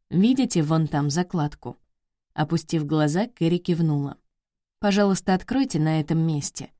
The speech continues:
Кэрри так и сделала, и журнал раскрылся на статье с большими фотографиями обшитых деревом комнат, мраморных полов и резных колонн. "Королевство Луисбург-сквер",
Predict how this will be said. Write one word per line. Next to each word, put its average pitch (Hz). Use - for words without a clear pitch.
Кэрри 170
так 156
и 156
сделала, 180
и 165
журнал 185
раскрылся 196
на 160
статье 165
с 196
большими 170
фотографиями 160
обшитых 170
деревом 170
комнат, 156
мраморных 160
полов 160
и 165
резных 151
колонн. 151
"Королевство 175
Луисбург-сквер", 185